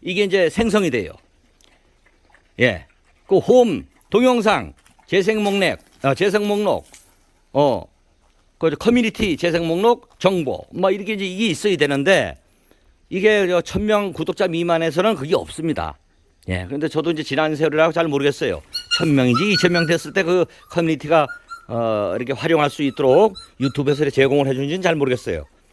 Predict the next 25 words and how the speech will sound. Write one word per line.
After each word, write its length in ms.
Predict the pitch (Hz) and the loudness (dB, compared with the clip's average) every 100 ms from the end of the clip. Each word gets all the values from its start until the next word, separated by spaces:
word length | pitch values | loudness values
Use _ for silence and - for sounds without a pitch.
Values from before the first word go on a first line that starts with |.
| _ _ - 95 | _ _ -10 -6
예. 180 | 87 - _ _ _ _ - | -6 -8 _ _ _ _ -6
아무튼 280 | 180 185 185 | -4 0 2
저는 200 | 196 190 | 2 0
그렇게 240 | 175 185 | -2 2
알고, 680 | 160 185 175 151 143 87 - _ _ _ _ - | 2 2 4 4 4 0 -10 _ _ _ _ -8
어, 180 | - 143 | 0 0
커뮤니티가 500 | - 180 214 - 214 | 0 -4 -4 -2 -2
생성될 480 | - 175 180 151 147 | -2 -4 -4 -2 -2
때까지, 600 | - - 147 156 156 78 _ - _ _ _ - | -2 -2 -2 0 -4 -8 _ -20 _ _ _ -2
예, 240 | 123 107 - - _ _ _ _ _ - | 0 0 -6 -20 _ _ _ _ _ -2
제가, 500 | 151 131 175 214 196 _ - | 2 4 4 0 -4 _ -14
아, 240 | 92 101 | -10 -10
구독자, 560 | 98 123 135 - 175 156 _ _ _ | -10 -10 -8 0 0 0 _ _ _
어, 260 | - 90 90 | -12 -10 -8
분들 440 | 123 120 143 135 - _ _ | -6 -2 -2 -2 -10 _ _
천 200 | - 143 | -10 -6
명 120 | 147 | -4
이상을 260 | 135 139 131 | -4 -2 -2
자꾸 240 | - - 139 | -4 -8 -4
욕심을 360 | 135 208 185 | -4 -2 2
내는 200 | 160 165 | 2 2
게 140 | 165 170 | -2 -4
바로 200 | - 165 | -4 -2
그런 220 | 196 208 | 2 2
부분입니다. 540 | 208 147 92 71 120 | 2 -6 -8 -10 -16